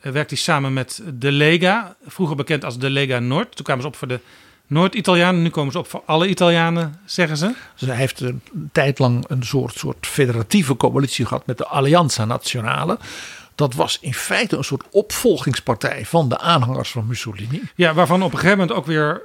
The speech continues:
Speaker 1: eh, die partij zei: "We zijn nu zo aan het vernieuwen. Wij zijn nu eigenlijk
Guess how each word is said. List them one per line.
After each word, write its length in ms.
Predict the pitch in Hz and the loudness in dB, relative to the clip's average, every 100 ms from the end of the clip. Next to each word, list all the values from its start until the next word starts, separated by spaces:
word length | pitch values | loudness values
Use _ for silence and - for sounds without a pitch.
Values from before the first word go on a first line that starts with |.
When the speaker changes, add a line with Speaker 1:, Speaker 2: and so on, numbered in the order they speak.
| 370 | -6
Speaker 1:
eh, 80 | 143 147 160 139 151 302 - 453 302 | -6 -6 -8 -10 -14 -18 -18 -12 -6
die 160 | 151 | -4
partij 360 | 151 156 156 151 | -4 0 2 2
zei: 220 | 160 143 | 2 2
"We 80 | 131 | 2
zijn 180 | 143 131 180 | -2 -2 0
nu 180 | 156 | 2
zo 180 | 135 170 | 4 4
aan 140 | 208 170 | 4 0
het 100 | - | -2
vernieuwen. 480 | 160 160 156 127 - - - - _ 247 | -2 0 2 0 -4 -18 -20 -20 _ -12
Wij 160 | 160 139 | -2 2
zijn 180 | 147 156 | 4 2
nu 80 | 180 | 2
eigenlijk 320 | 135 135 | 0 -4